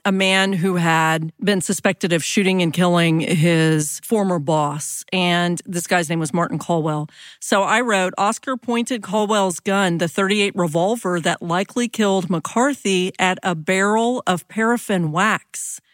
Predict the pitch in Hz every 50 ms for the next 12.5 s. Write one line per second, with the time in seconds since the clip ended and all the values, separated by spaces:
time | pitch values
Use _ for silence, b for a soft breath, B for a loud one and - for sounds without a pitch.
0 | b b b b b b - 208 196 - - 208 202 208 226 240 240 226 208 208
1 | 208 190 - - 196 185 180 - 170 170 175 170 151 113 - - - - - B
2 | B B B B B B B - 214 180 160 226 226 254 277 269 226 - - -
3 | - 220 214 233 208 - 202 180 175 170 170 202 202 208 196 185 165 185 190 196
4 | 208 214 214 - - 196 185 - 190 170 160 143 165 165 165 170 175 175 - -
5 | - - - - - _ _ - 185 208 214 - - 202 180 165 170 175 185 185
6 | 180 175 175 175 - - 175 170 170 165 - - - - - 220 220 214 208 196
7 | - 196 196 202 190 - 202 196 180 - - 202 202 208 202 - - - 196 185
8 | 175 165 147 - - 233 - - 196 180 175 - - - 233 240 233 214 190 185
9 | 185 170 B B B B B B - - 196 175 - - - 233 233 240 - -
10 | 254 214 208 190 180 156 160 175 175 208 262 - - 269 202 180 170 160 156 156
11 | 160 160 - - 185 165 185 170 151 180 180 196 220 240 220 196 - - 175 226
12 | 247 247 - - 165 156 156 160 160